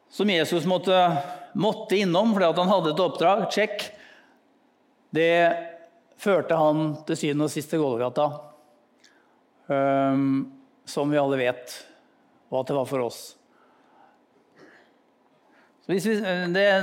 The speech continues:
det er jo sånne kart som står bak i, i din bibel, ikke sant? At, eh, her, her er, eh, Israel på Jesu tid, og så ser vi da at, eh, Jesus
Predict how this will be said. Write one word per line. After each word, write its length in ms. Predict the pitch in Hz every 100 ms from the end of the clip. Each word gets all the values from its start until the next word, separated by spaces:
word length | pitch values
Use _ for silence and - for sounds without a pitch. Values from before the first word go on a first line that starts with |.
| 180
det 60 | 185
er 80 | 185
jo 80 |
sånne 200 | 165 175
kart 260 | - 147 -
som 100 | 185
står 160 | 160 147
bak 220 | 123 -
i, 60 | 139 139 135 139
i 40 | 139
din 180 | 131 123
bibel, 360 | 101 107 117
ikke 140 | 113 120
sant? 320 | 107 - -
At, 200 | 110 - 123
eh, 140 | 107 - - - _ 117
her, 300 | 123 123 120
her 180 | 123 123
er, 160 | 123 127 123
eh, 180 | 120 110 113 117 123 131
Israel 300 | 131 139 139
på 80 | 147
Jesu 220 | 143 131 135
tid, 280 | 180 202 - - - _ -
og 140 | 131
så 40 | 143
ser 200 | 139 120
vi 100 | 131
da 100 | 127 127
at, 140 | 123 131
eh, 160 | 127 120
Jesus 480 | 110 131 - -